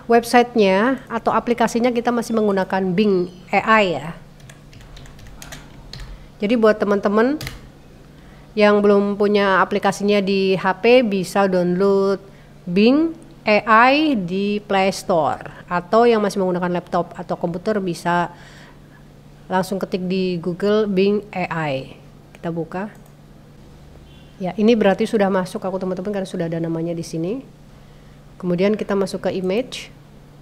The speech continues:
Masuk ke, oke, gambar, eh, kebuat kreasi maksudnya. Ini sudah dipakai bahasa Indonesia.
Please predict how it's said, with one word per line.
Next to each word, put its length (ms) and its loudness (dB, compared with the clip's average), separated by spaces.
Masuk 400 -8
ke, 480 -4
oke, 180 -6
gambar, 560 -2
eh, 160 -2
kebuat 560 2
kreasi 400 -6
maksudnya. 400 -14
Ini 160 -4
sudah 320 -2
dipakai 400 -4
bahasa 320 -4
Indonesia. 400 -12